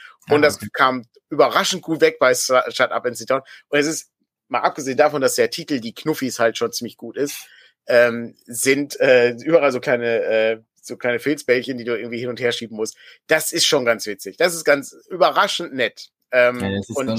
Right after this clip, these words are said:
Speaker 2: ein, so ein
Speaker 1: schönes Ding.
Speaker 2: Party-Familienspiel und so, ne? Also
Speaker 1: Genau.
Speaker 2: nichts, wer, wer, so nach Arkham kann man das nochmal
Speaker 1: Ja.
Speaker 2: rausholen, um wieder runterzukommen. Aber,
Speaker 1: Ja.
Speaker 2: äh, ich glaub, äh, so,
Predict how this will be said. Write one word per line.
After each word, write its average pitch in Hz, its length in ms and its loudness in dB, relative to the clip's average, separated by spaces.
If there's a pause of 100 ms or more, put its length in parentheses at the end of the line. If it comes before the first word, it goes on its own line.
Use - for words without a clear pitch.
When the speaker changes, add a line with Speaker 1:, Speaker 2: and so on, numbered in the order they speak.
Speaker 2:
ein, 104 60 -2
so 107 160 -10
ein 107 120 -10
Speaker 1:
schönes - 880 -4
Ding. 135 100 0
Speaker 2:
Party-Familienspiel 113 880 0
und 92 160 -4
so, 95 200 -2
ne? 117 200 2
Also 107 200 0
Speaker 1:
Genau. 107 120 0
Speaker 2:
nichts, - 300 -10 (120)
wer, 131 200 2 (120)
wer, 139 440 -2 (100)
so 139 180 0
nach 139 340 2
Arkham 127 480 2
kann 127 180 0
man 113 160 0
das 117 160 2
nochmal 117 280 2
Speaker 1:
Ja. 110 80 6
Speaker 2:
rausholen, 113 300 0
um 107 100 -4
wieder 120 120 2
runterzukommen. 107 760 -2 (400)
Aber, 98 220 2 (240)
Speaker 1:
Ja. 98 260 -4
Speaker 2:
äh, 104 60 -10 (120)
ich - 100 -20
glaub, 95 240 -4 (140)
äh, 90 340 -4 (100)
so, 85 340 -10